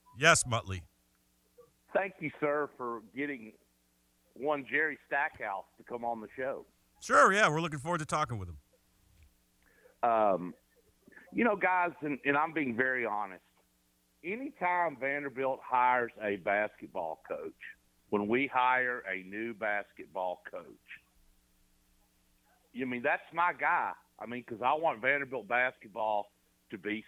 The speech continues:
Speaker 2: successful. Y-, you guys both know that.
Speaker 1: Mm-hmm.
Speaker 2: The Dallas Cowboys and the Vanderbilt men's basketball team are the two things, two teams, two sports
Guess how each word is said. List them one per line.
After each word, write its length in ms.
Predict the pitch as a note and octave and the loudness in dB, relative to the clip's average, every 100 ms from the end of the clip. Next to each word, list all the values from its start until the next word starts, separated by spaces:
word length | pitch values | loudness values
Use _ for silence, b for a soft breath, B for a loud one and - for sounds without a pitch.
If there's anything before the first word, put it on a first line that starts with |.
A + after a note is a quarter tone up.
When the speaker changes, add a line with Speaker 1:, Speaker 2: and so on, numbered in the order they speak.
| - | -12
Speaker 2:
successful. 760 | A2+ - G#2 G2 - F#2 - _ _ _ _ _ _ _ _ _ _ | -12 -2 0 0 -4 -20 -20 _ _ _ _ _ _ _ _ _ _
Y-, 220 | F2 F#2+ G#2+ | -18 -16 -12
you 240 | G2+ A#2+ | -4 -4
guys 260 | A#2+ B2 G#2 E2+ | 0 0 -2 -4
both 240 | A2+ A2+ A2+ | -4 -2 -4
know 260 | G2 G#2 G2 | -10 -6 -6
that. 300 | E2+ D#2 C2+ - | -6 -10 -10 -14
Speaker 1:
Mm-hmm. 240 | A2+ A2 C#3+ - | -16 -14 -16 -10
Speaker 2:
The 80 | F#2+ | -10
Dallas 460 | D#2+ A#2+ D3+ F#3+ F#3+ - | -2 2 2 2 -4 -4
Cowboys 720 | D3+ D3+ D3 C3+ C#3+ C#3+ C#3 C3 - | 0 2 0 0 -2 0 -2 -6 -6
and 200 | G#2+ G2 | -4 -2
the 80 | F2+ | -6
Vanderbilt 640 | D#2 A2+ C#3 C#3 C#3+ C#3 A2+ | -2 0 0 -2 -4 -4 -6
men's 340 | B2 C3 B2 _ | -6 -6 -8 _
basketball 720 | A2+ A#2 A2+ - G2 F2+ F2+ - | -2 0 -2 -8 -10 -4 -4 -6
team 300 | G2+ F#2 F#2 F#2 _ _ _ _ - | -10 -10 -12 -20 _ _ _ _ 0
are 180 | G2+ F#2+ | 2 0
the 120 | E2+ - - | -6 -16 -8
two 380 | D#3 D#3 D#3+ D#3 - | -4 -4 -4 -8 -4
things, 420 | C3 B2+ B2+ B2 - - | -2 -2 -6 -12 -20 -10
two 180 | D#3 D3 _ | -8 -8 _
teams, 360 | C3+ C3 B2+ B2 _ | -10 -8 -10 -12 _
two 160 | C3+ B2 _ | -10 -10 _
sports 400 | G#2+ G#2+ G#2 - | -6 -2 -2 -4